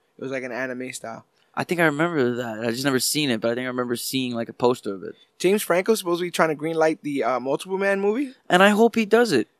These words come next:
Speaker 2: I, I
Speaker 1: Jamie
Speaker 2: like when
Speaker 1: Maddox.
Speaker 2: actors, I like when actors do that. Like when J-, uh, Joseph Gordon-Levitt tried getting Sandman
Speaker 1: When they
Speaker 2: up
Speaker 1: take,
Speaker 2: and running.
Speaker 1: when they take a chance, like, uh, Seth Green's Green Hornet.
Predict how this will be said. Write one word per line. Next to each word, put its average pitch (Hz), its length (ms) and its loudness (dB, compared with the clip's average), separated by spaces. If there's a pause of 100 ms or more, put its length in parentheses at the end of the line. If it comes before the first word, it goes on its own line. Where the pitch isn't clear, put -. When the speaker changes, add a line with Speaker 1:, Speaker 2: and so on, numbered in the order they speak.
(120)
Speaker 2:
I, 160 80 8
I 180 120 10
Speaker 1:
Jamie 214 100 10
Speaker 2:
like 233 140 8
when 170 100 8
Speaker 1:
Maddox. 196 160 8
Speaker 2:
actors, 214 400 4
I 196 140 2
like 240 200 2
when 226 80 0
actors 226 360 -2
do 226 160 0
that. 156 160 4
Like 143 200 6
when 160 220 0
J-, 180 160 2
uh, 156 140 6
Joseph 170 320 0
Gordon-Levitt 185 520 6
tried 175 240 0
getting 170 220 0
Sandman 175 720 0
Speaker 1:
When 180 140 4
they 180 60 10
Speaker 2:
up 175 60 10
Speaker 1:
take, 220 100 10
Speaker 2:
and 185 100 4
running. 208 300 2
Speaker 1:
when 185 140 4
they 185 60 4
take 196 160 6
a 180 40 4
chance, 190 300 4
like, 151 180 2
uh, 147 280 2
Seth 151 240 2
Green's 156 580 -4
Green 156 240 -2
Hornet. 175 300 -2